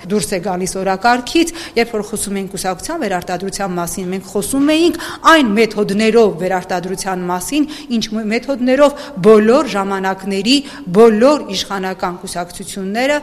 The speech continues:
Հայաստանում վերարտադրվել են։ Մենք ասում ենք՝ մի պայքարի այն անմաքուր մեթոդներով, ինչով որ միջև հիմա պայքարելեց։ Սա է խնդիրը, այնպես որ ինչպես մենք պտտվում ենք, գալիս ենք, կանգնում ենք քաղաքական կամքի խնդրին։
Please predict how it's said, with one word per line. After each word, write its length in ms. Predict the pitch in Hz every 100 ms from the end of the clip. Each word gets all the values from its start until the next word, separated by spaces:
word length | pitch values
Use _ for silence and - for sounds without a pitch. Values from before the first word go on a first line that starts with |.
| - - 208
Հայաստանում 720 | 190 185 - 185 190 254 254 - 190
վերարտադրվել 760 | 202 190 196 190 185 190 196 190
են։ 80 | 247
Մենք 220 | 285 269
ասում 320 | 196 - 202 196
ենք՝ 100 | -
մի 100 | 277 330
պայքարի 480 | 208 190 190 196 196 196 220
այն 160 | 214 - 196
անմաքուր 600 | 185 202 196 - 262 - 185
մեթոդներով, 760 | 185 202 185 180 180 254 349 - - - 214
ինչով 320 | 196 330 277 185
որ 180 | 180 - -
միջև 340 | 220 240 269 -
հիմա 240 | 190 220 220 - 196
պայքարելեց։ 580 | 185 202 190 185 190 - -
Սա 240 | - 320
է 160 | 226 185
խնդիրը, 400 | 196 180 208 214
այնպես 260 | 226 247 233
որ 120 | 220 285 254
ինչպես 340 | - 254 - 196
մենք 180 | 190 -
պտտվում 500 | 180 185 196 214 226 302
ենք, 180 | 302 - - 202
գալիս 340 | 202 233 247 254
ենք, 180 | 247 -
կանգնում 440 | 175 190 220 247 262
ենք 140 | 262 - -
քաղաքական 840 | 190 185 175 185 175 - 277 302 - -
կամքի 440 | 180 175 185 - 240 - -
խնդրին։ 380 | 165 - 165